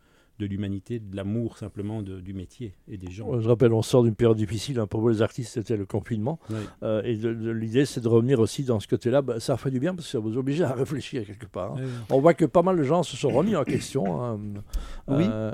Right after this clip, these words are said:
Speaker 2: et on, et maintenant, c-, il y a, il y a l'embouteillage dans les salles, mais, mais, mais les gens retournent voir les spectacles, je veux dire.
Speaker 3: Je crois que les gens auront...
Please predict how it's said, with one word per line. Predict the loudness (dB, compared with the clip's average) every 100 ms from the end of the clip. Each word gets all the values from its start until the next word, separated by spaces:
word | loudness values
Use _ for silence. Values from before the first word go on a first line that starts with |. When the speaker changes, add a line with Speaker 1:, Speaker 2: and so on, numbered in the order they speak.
| -2
Speaker 2:
et | 0 0
on, | 0 0 -2
et | -2 -2
maintenant, | -2 0 -2
c-, | -2 -8 -8
il | -6
y | -4
a, | -4
il | -6 -10 -8 -6 0
y | 2
a |
l'embouteillage | 2 2 0 0 0 2
dans | 2
les | 0
salles, | -2 -4 -6
mais, | -10 -8 -8
mais, | -6 -4 -4
mais | -6 -4 0
les | 2
gens | 6 4
retournent | 4 2 0 0
voir | 0 0 0
les | -6 -8
spectacles, | -10 -8 -8
je | -8
veux | -6
dire. | -4
Speaker 3:
Je |
crois | -4
que | -2
les | 0
gens | 2 0
auront... | -2